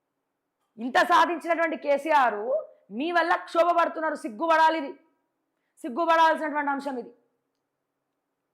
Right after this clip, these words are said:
So అందుకే పైసలు మీకు ఊరికే రాలే, పుక్కట్ల రాలే. అవినీతి మీరు ఊరికే చేయలే. మీరు అవినీతి చేయకుండా ఉండుంటే, మీరు అవినీతి చేయకుండా ఉండుంటే, నేను చెప్తున్నా, ఈ రోజున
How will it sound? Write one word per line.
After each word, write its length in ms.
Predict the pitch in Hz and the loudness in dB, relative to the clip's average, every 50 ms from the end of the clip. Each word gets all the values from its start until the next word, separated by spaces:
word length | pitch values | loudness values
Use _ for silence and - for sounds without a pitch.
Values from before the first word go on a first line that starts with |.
| _ _ _ _ _ _ _ _ _ _ _ _ _ _ _ _ _ _ _ _ _ _ _ _ _ _ _ _ _ _ _ _ _ _ _ _ _ _ _ _ _ _ _ _ _ - | _ _ _ _ _ _ _ _ _ _ _ _ _ _ _ _ _ _ _ _ _ _ _ _ _ _ _ _ _ _ _ _ _ _ _ _ _ _ _ _ _ _ _ _ _ -4
So 60 | 233 | -2
అందుకే 400 | 196 202 214 233 233 247 254 262 285 330 359 640 453 - - _ _ _ _ _ - | -2 -2 -2 -4 -4 -2 0 0 2 0 0 -2 -6 -12 -16 _ _ _ _ _ -4
పైసలు 340 | 233 254 269 - 311 302 302 | -2 -2 -2 -2 -4 -4 -4
మీకు 200 | 311 320 - 277 | -4 -8 -8 -8
ఊరికే 260 | 269 269 240 - 302 | -8 -8 -4 -4 0
రాలే, 320 | 285 277 247 247 262 285 269 | 2 2 2 2 2 0 -2
పుక్కట్ల 480 | - - - - - 269 269 - 285 | -4 -6 -12 -8 -8 -6 -4 -2 0
రాలే. 500 | 269 262 240 240 247 269 262 202 - - _ _ _ - | 0 2 0 0 0 0 -2 -4 -6 -10 _ _ _ -6
అవినీతి 400 | 190 214 247 269 294 302 - 311 | -6 -6 -4 -6 -8 -8 -8 -10
మీరు 160 | 277 294 285 | -10 -8 -8
ఊరికే 260 | 277 262 269 254 - 285 | -8 -8 -8 -6 -4 -4
చేయలే. 380 | 262 233 247 247 269 294 277 | -4 -4 -4 -4 -2 -2 -4
మీరు 180 | 254 269 294 277 | -4 -4 -2 -2
అవినీతి 400 | 254 254 269 285 311 311 - 302 - - | -2 -2 -2 -4 -6 -6 -8 -8 -4 0
చేయకుండా 420 | 294 285 277 285 302 311 302 294 285 | 2 2 2 2 -2 -4 -2 -2 -2
ఉండుంటే, 540 | 277 277 277 277 285 285 277 - 233 220 233 269 320 302 226 - - _ _ _ _ _ _ _ _ _ _ _ _ 208 | -2 -2 -2 -4 -4 -6 -6 -6 -6 -2 0 0 0 0 0 -4 -10 _ _ _ _ _ _ _ _ _ _ _ _ -10
మీరు 200 | 247 294 285 277 | -6 -2 2 2
అవినీతి 380 | 262 262 285 302 311 240 311 | 2 2 0 -4 -6 -8 -10
చేయకుండా 520 | 285 - 294 285 285 277 285 294 285 285 285 | -6 -2 0 0 0 0 -2 -4 -6 -6 -6
ఉండుంటే, 380 | 277 277 285 285 285 - 294 | -6 -4 -6 -6 -4 -4 -4
నేను 220 | 294 294 285 277 277 | -4 -4 -4 -4 -4
చెప్తున్నా, 360 | 269 269 - - 311 302 302 | -6 -6 -6 -10 -8 -6 -6
ఈ 100 | 294 294 | -4 -2
రోజున 360 | 277 262 269 262 285 285 277 | 0 0 0 0 -2 -2 -4